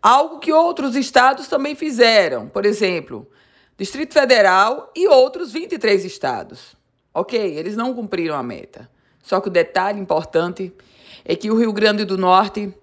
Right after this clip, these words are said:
tem um dos piores índices do ensino médio. Além do nosso estado, do estado do Potiguar, outros três atingiram três vírgula dois no quociente. No coeficiente, aliás. Amapá,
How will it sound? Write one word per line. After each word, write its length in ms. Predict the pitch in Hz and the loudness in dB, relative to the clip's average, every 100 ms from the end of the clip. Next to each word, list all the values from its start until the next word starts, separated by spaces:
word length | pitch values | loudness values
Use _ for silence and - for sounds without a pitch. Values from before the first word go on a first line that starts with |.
| _ _ _ _ _ _ _ _ _ _ _ _ | _ _ _ _ _ _ _ _ _ _ _ _
tem 340 | 196 185 180 180 _ _ | 0 2 -2 -14 _ _
um 80 | 185 | -6
dos 160 | 185 - | -6 -4
piores 720 | 185 190 226 269 294 - - | 4 6 6 2 -4 -14 -10
índices 580 | 202 214 - 202 190 - - | -2 -2 -4 -10 -12 -14 -8
do 100 | 175 | -6
ensino 360 | 190 - 170 | -4 -4 -4
médio. 420 | 156 107 80 - 98 _ _ _ _ _ - - _ _ _ _ | -4 -6 -8 -14 -20 _ _ _ _ _ -20 -20 _ _ _ _
Além 380 | 165 208 277 302 | 2 4 2 0
do 100 | 294 | 2
nosso 280 | 277 285 269 | 4 2 -2
estado, 440 | - 220 214 220 | 2 2 2 -2
do 80 | 208 | -10
estado 360 | - 226 208 | -2 0 0
do 20 | 208 | 0
Potiguar, 640 | 190 190 170 170 180 - | -4 -2 0 2 0 -2
outros 420 | 220 233 285 320 | -2 -2 -4 -12
três 560 | - 214 185 180 - _ _ _ - | -4 0 0 -2 -10 _ _ _ -10
atingiram 560 | 202 220 202 208 208 214 | -10 -6 -8 -6 -4 -4
três 400 | 214 214 214 208 | 0 2 2 -2
vírgula 380 | 220 226 214 202 | -2 0 0 0
dois 360 | 180 185 190 | 2 2 0
no 120 | 196 | -4
quociente. 920 | 190 180 180 - 170 143 113 - 92 117 _ _ _ _ _ _ _ _ _ | -2 -2 -2 -6 -8 -6 -8 -12 -18 -20 _ _ _ _ _ _ _ _ _
No 120 | 175 | -2
coeficiente, 840 | 202 196 208 196 202 160 139 139 | 2 2 0 -6 -4 -4 -4 -4
aliás. 480 | 135 131 104 76 - - | -2 0 0 -4 -4 0
Amapá, 880 | 208 202 190 202 214 262 254 - | 2 0 -2 2 2 2 -4 -18